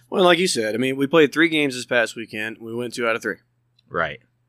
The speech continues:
Speaker 1: If you can do that, you know, for the entire season, you're okay. You get a couple sweeps and you're even better. So we already got one of 'em.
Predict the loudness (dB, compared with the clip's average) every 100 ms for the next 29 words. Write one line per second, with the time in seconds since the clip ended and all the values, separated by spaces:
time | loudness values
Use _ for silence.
0 | _ -6 -2 2 4 6 6 6 6 2
1 | 0 0 -2 -4 0 0 0 0 -2 -4
2 | -6 -8 -8 -6 -2 -2 -4 _ _ _
3 | -4 -2 0 -2 -4 -8 -8 -8 -8 -8
4 | -8 -10 -10 -4 -4 -4 _ _ _ _
5 | _ _ -10 -4 -4 -4 0 4 4 4
6 | 0 -2 -8